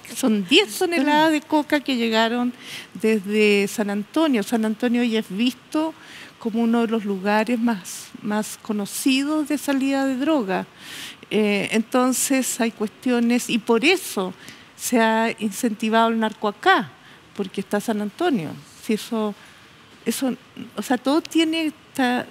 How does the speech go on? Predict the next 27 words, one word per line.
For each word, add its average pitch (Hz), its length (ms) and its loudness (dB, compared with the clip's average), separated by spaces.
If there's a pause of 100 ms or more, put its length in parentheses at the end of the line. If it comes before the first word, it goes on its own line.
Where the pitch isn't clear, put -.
(120)
relacionado, 247 800 2
hay 220 120 0
una 233 120 0
cuestión 247 340 -2
relacional. 233 800 0 (400)
No 214 100 -2
pueden 254 360 2
pensar 240 580 2
naturalmente 220 920 -2 (200)
que 214 180 -2
llegó 214 500 0
el 247 200 4
narco 247 420 2
a 269 60 2
Chile 262 540 0 (560)
así. 220 440 4 (300)
No, 226 420 2
ellos 240 300 2 (300)
tienen 220 320 0
grandes 208 440 0
conexiones, 262 640 0 (680)
eh, 202 480 0
tecnológicas. 214 920 -2 (440)
Hay 208 140 -2
grandes 330 420 0
conexiones 202 580 -4
tecnológicas. 190 840 -4